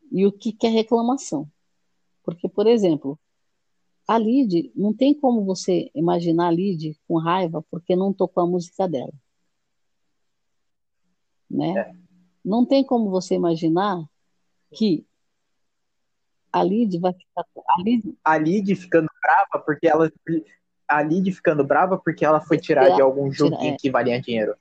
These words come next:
Speaker 1: Não,
Speaker 2: Não
Speaker 1: ela
Speaker 2: tem
Speaker 1: pode,
Speaker 2: isso.
Speaker 1: a pessoa
Speaker 2: Não
Speaker 1: pode
Speaker 2: tem
Speaker 1: ficar brava
Speaker 2: isso.
Speaker 1: na hora, mas não, não vai fazer birra. Por exemplo, a Lid A Lid bateu nas
Speaker 2: É.
Speaker 1: portas. A Lid tem, isso já, já tá claro, que não é uma coisa que a, a Stephanie tem, mas a Lid tem isso desde o começo.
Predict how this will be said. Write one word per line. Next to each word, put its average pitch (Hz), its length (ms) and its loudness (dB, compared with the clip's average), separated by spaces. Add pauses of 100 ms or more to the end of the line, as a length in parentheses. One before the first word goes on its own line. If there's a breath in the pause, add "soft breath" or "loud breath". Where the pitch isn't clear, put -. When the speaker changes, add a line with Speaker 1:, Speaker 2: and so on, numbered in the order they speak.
(220)
Speaker 1:
Não, 311 140 6
Speaker 2:
Não 226 80 6
Speaker 1:
ela 269 160 6
Speaker 2:
tem 247 100 4
Speaker 1:
pode, 269 200 2
Speaker 2:
isso. - 100 -8
Speaker 1:
a 226 80 2
pessoa 277 300 -2
Speaker 2:
Não - 40 -6
Speaker 1:
pode 294 160 0
Speaker 2:
tem 440 80 4
Speaker 1:
ficar 262 140 2
brava 262 220 2
Speaker 2:
isso. 277 40 2
Speaker 1:
na 269 140 2
hora, 240 220 0
mas 214 120 0
não, 247 120 4 (120)
não 240 160 2
vai 233 140 2
fazer 269 260 0
birra. 175 580 0 (380)
Por 240 140 2
exemplo, 214 380 2
a 180 80 2
Lid 196 120 -2 (1080)
A 180 40 0
Lid 220 240 0
bateu 190 300 0
nas 165 180 2
Speaker 2:
É. 139 40 0
Speaker 1:
portas. 175 340 -4
A 170 80 -2
Lid 185 400 -2 (100)
tem, 196 340 -2 (240)
isso 214 320 -2
já, 185 140 -2 (220)
já 175 160 -2
tá 202 160 -8 (120)
claro, 147 440 -6 (520)
que 185 100 0
não 185 180 2
é 208 60 0
uma 214 180 -2
coisa 160 380 -2
que - 160 -8
a, 147 240 -6 (140)
a 143 120 -4
Stephanie 151 480 -4
tem, 147 160 -4
mas 151 220 0
a 160 80 2
Lid 180 300 -2 (120)
tem 175 260 2
isso 180 200 -6
desde 196 380 0
o - 40 -6
começo. 180 800 -4